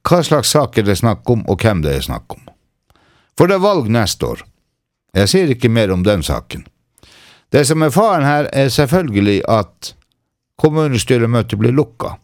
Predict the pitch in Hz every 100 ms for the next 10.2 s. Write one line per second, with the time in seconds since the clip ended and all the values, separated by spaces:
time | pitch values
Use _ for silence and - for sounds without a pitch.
0 | _ - 143 160 180 196 175 - 165 143
1 | 143 135 143 143 143 117 139 123 - 127
2 | 151 156 139 143 160 110 98 120 - 131
3 | 147 143 123 123 120 135 123 143 123 -
4 | - - - 120 113 120 - 135 120 -
5 | - 123 - 123 120 - 110 113 123 117
6 | - - - - 151 175 226 190 190 196
7 | 180 185 156 156 156 165 135 73 - -
8 | 143 160 123 165 165 151 180 233 196 180
9 | 120 104 104 131 - 80 92 113 117 117
10 | 123 69